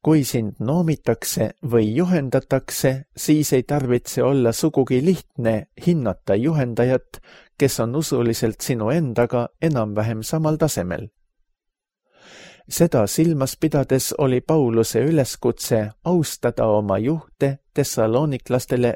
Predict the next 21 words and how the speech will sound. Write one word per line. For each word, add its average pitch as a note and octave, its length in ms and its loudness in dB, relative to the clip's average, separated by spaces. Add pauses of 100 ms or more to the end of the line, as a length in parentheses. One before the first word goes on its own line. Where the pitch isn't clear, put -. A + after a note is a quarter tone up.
lausa B2+ 380 0
eriliselt C#3+ 640 0
vajalik. - 540 -2 (1300)
Aga B2+ 300 2
muidugi C3 540 0
on A#2+ 160 -4
see A2+ 220 -2
vajalik D3+ 440 0
meilegi. G2+ 540 0 (1300)
Me C3+ 300 2
elame A#2 400 2
ju A2+ 180 4
sellises A#2+ 680 2
kultuuris A#2+ 1040 0
ja A2 220 0 (160)
ajas, D3 460 2 (120)
kus C3 240 2
üle A2+ 320 4
kõige D3 400 2
rõhutatakse C3 960 0 (100)
inimisiksust C#3 1040 0